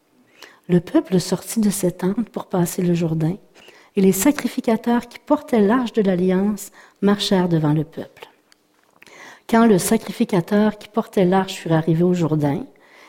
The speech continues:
et que leurs pieds se furent mouillés au bord de l'eau,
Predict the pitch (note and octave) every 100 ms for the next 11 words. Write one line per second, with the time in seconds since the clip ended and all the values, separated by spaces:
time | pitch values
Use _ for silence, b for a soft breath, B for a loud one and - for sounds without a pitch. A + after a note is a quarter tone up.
0 | b G3+ G3+ F#3+ B3 B3 - D#4 - F3
1 | A3+ G#3 G3+ A#3+ C4+ D4 E4 E3 E3+ F3+
2 | D#3+ D3 E3+